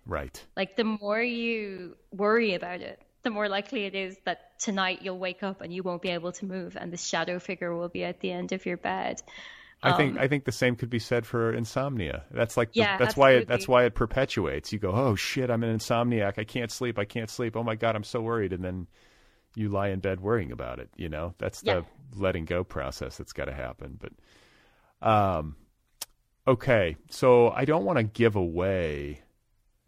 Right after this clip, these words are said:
Speaker 1: I don't like to spoil books, but I wanna make sure people know that in a way, this is kind of a happy story.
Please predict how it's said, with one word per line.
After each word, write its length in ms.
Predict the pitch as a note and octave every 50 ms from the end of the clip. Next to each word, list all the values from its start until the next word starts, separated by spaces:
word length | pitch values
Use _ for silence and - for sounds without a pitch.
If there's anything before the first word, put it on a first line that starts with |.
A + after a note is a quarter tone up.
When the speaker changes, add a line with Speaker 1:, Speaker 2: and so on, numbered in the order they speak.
| _ _ _ _ _ _
Speaker 1:
I 60 | B2
don't 120 | B2+ C#3 D#3
like 160 | C#3 B2+ -
to 80 | - F2+
spoil 600 | - - - - - F#2 F2 F2 F2 E2 D2 C#2+ C#2
books, 640 | C#2 E2+ D#2+ D2+ C#2 - - - - - - - - _ _ _ _ _ _ _ _ _ _ _ _ _ _ _ _ _ _ _ _ _ _ _ _ _ _ -
but 240 | G#2+ G2+ F#2+ F#2 - -
I 100 | A#2 A#2+
wanna 260 | B2 C#3 D3+ D#3+ E3
make 180 | D#3 C#3+ A#2+ -
sure 220 | - - B2+ A#2
people 340 | - - A#2+ A2 - F#2 F#2
know 760 | F2 E2+ F2 F#2 F#2+ F#2 F2+ E2+ D#2+ D2+ D2+ D2+ D2 D2 - - - _ _ _ _ _ _ _ _ _ _ _ _ _ _ _ _ _ _ _ _ _
that 140 | - C3 C3+
in 120 | C#3+ D3
a 40 | D#3
way, 160 | E3 E3+ F3+
this 200 | F#3 F#3 - -
is 120 | D#3+ C3+ -
kind 180 | - D3 C#3
of 80 | C3+ B2
a 60 | A#2
happy 380 | G2 G2+ A#2+ A#2 A#2 A2+ A2+ G#2+
story. 560 | - - - A#2+ A2+ A2 G#2 F#2 D#2+ D2